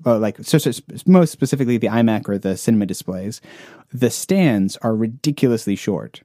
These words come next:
This, the computer is only, if you just put it on its own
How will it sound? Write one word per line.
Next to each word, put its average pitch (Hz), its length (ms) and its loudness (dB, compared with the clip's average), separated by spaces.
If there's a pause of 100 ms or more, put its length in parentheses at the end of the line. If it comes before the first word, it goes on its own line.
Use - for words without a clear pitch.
This, - 360 -6
the 139 80 0
computer 165 400 4
is 147 120 2
only, 131 540 2
if 123 120 -2
you 131 100 4
just 143 300 0
put 165 100 2
it 151 60 4
on 131 120 2
its 117 120 -2
own 113 420 0